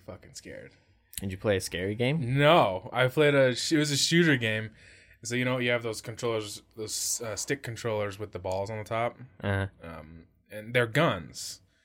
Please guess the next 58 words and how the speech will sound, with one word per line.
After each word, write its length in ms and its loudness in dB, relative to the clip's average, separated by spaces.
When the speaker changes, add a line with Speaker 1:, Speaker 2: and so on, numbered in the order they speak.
Speaker 1:
And 100 -6
so, 120 2
you 120 0
know, 60 -6
you 160 -6
go 60 -2
like 180 -6
this, 560 -2
and 80 -18
you 60 -18
pull 160 -12
the 80 -12
trigger, 500 -2
Speaker 2:
Yeah. 220 2
Speaker 1:
and 100 -10
they're 80 -12
guns. 360 -4
And 80 0
I, 60 6
s-, 180 0
I 60 4
was 200 4
blown 520 6
away 440 8
with 200 -2
how, 560 4
like, 180 -2
'cause 200 0
your 120 0
hand 440 2
is 100 -2
in 240 -2
the 80 0
appropriate 480 -2
position 360 -4
to 60 -6
be 140 -2
a 60 -2
gun, 340 0
and 140 -8
I'm 240 -2
looking 420 -4
at, 280 -2
like, 380 -6
in 240 2
the 100 2
thing, 460 -2
I'm 160 -4
looking 280 0
at 80 -2
a 60 -2
gun, 260 -2
and 80 -8
I'm 60 -10
like, 180 -8
"This 200 -6
is 80 -10
incredible." 540 -6